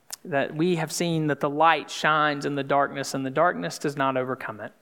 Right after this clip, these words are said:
So I pray this morning, Lord, for those of us who believe that but are struggling to believe, would you again capture our hearts with this good news that Jesus has conquered,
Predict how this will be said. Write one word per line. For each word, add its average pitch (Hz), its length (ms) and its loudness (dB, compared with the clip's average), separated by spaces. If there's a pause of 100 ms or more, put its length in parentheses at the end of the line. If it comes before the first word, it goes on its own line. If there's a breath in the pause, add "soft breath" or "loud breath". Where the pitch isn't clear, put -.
(800 loud breath)
So - 80 2
I 175 40 4
pray 185 140 6
this 175 200 -2
morning, 165 340 2
Lord, 156 380 4
for 165 100 0
those 160 220 2
of 151 100 0
us 147 460 2
who 151 560 2 (280 loud breath)
believe 190 360 4
that 220 400 6
but 175 100 2
are 160 60 2
struggling 160 480 0
to 151 100 -6
believe, 127 500 -2 (1300 loud breath)
would 160 180 2
you 180 440 2
again 147 680 2 (680)
capture 156 360 -2
our 143 180 2
hearts 139 360 -2
with 139 120 -8
this 147 180 -4
good 135 200 -4
news 113 600 -10 (1400)
that 139 160 0
Jesus 147 340 0
has 147 140 -4
conquered, 123 520 -4